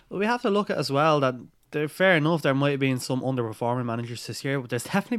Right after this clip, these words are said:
been some overperforming ones, you know. Um, uh, what do you call him? Chris Wilder at Sheffield United,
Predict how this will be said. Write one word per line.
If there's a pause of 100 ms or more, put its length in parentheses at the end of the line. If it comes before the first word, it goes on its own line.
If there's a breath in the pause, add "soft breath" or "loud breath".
been
some
overperforming
ones,
you
know. (460 loud breath)
Um, (500)
uh,
what
do
you
call
him?
Chris
Wilder
at
Sheffield
United,